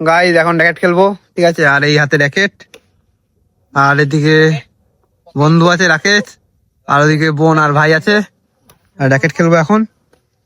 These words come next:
তো হচ্ছে এখন র্যাকেটের ম্যাচ হবে, আর র্যাকেটের ম্যাচে তো, তো, তো কোনো কথা বলতে পারবো না। তো আজ সারাদিন যা হবে, যা হয়েছে, সবই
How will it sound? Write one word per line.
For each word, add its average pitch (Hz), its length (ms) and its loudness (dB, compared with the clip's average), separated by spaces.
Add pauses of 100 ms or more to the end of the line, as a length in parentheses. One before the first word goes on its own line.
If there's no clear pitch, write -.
(140)
তো 151 100 2 (300)
হচ্ছে 143 320 -2 (720)
এখন 151 200 0
র্যাকেটের 160 320 -2
ম্যাচ 156 220 -2
হবে, 196 140 0 (500)
আর 123 320 -2 (140)
র্যাকেটের 139 360 -6
ম্যাচে 139 220 -4
তো, 151 60 -2 (120)
তো, 156 60 -4 (140)
তো - 100 -8
কোনো 147 160 -4
কথা 143 180 -6
বলতে 147 160 -2
পারবো 139 240 -2
না। 127 40 -8 (720)
তো 147 100 0 (640)
আজ 147 80 0 (100)
সারাদিন 165 340 0 (160)
যা 151 100 2 (140)
হবে, 160 220 2 (240)
যা 139 100 2 (140)
হয়েছে, 165 340 0 (560)
সবই 156 220 0